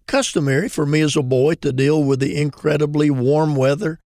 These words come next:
the spontaneous routines, and unplanned visits and activities. Nevertheless, by the time I returned to the Dominican, my life had a new normal. In this transitional season that I had not anticipated, the Lord taught my wife and me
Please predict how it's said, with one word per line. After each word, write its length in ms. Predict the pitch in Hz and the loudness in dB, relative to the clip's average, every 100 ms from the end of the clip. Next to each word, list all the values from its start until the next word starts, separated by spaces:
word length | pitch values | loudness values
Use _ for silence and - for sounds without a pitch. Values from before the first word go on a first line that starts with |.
| _ | _
the 120 | 143 | -4
spontaneous 960 | - - 160 160 170 151 156 156 156 - | -4 -4 -2 -2 -2 0 2 2 0 0
routines, 840 | 139 151 147 151 147 147 160 - - _ - | 0 0 2 0 2 0 -2 -8 -12 _ -4
and 120 | 143 | 0
unplanned 540 | 156 160 - 156 156 139 | 2 0 0 0 2 2
visits 420 | 156 147 165 - | 0 0 -4 -2
and 140 | 151 | 0
activities. 720 | 156 - 156 131 127 151 - - _ _ - | 0 0 0 0 0 -4 -8 -14 _ _ -6
Nevertheless, 600 | 180 240 185 160 180 - | -2 0 2 2 0 0
by 240 | 143 156 | 0 0
the 80 | 165 | 0
time 280 | 156 170 143 | 0 0 0
I 120 | 160 | 0
returned 560 | 165 131 - 196 190 - | 0 -2 -2 -2 -2 -2
to 120 | 135 | -2
the 160 | 123 | -2
Dominican, 600 | 117 120 143 202 - 139 113 _ - | -2 0 2 0 -2 -4 -6 _ -4
my 220 | 135 160 | 0 2
life 280 | 170 151 156 | 2 2 2
had 160 | 143 | 0
a 80 | 135 | 2
new 240 | 143 214 254 | 2 2 2
normal. 540 | 156 120 113 127 196 _ _ _ _ | 2 0 0 -2 -4 _ _ _ _
In 220 | 180 226 | -2 0
this 180 | 208 180 | 0 -2
transitional 880 | - 175 156 143 139 170 - 151 131 | -2 0 2 0 0 -2 -2 -2 -4
season 640 | - - 185 143 127 131 | -2 -2 -2 -4 -4 -2
that 140 | 131 135 | 0 0
I 160 | 147 | 2
had 180 | 143 131 | 2 0
not 300 | 123 165 226 | 0 0 2
anticipated, 880 | 156 117 143 139 135 131 123 123 160 _ _ | 0 0 -2 -2 -2 0 0 0 -4 _ _
the 120 | 160 | -2
Lord 260 | 196 233 - | 0 -4 0
taught 220 | 180 185 | 0 2
my 180 | 160 185 | 0 0
wife 360 | 175 139 143 | 2 2 2
and 120 | 147 139 | -2 -2
me 220 | 143 | 0